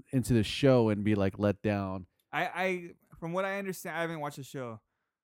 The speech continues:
Speaker 2: I think the show, I mean, is, it's not like remaking the movie.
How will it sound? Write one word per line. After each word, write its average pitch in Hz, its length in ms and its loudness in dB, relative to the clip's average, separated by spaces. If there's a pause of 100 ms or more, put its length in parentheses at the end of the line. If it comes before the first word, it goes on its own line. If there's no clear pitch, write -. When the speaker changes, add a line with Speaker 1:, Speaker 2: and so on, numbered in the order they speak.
(640)
Speaker 2:
I 151 120 -6
think 190 280 -8
the 185 80 -2
show, 175 920 -2 (680)
I 160 60 -12
mean, 165 220 -12
is, 147 500 -8 (1300)
it's - 160 -14
not 170 220 -4
like 147 140 -8
remaking 143 460 -8
the 135 60 -12
movie. 113 400 -14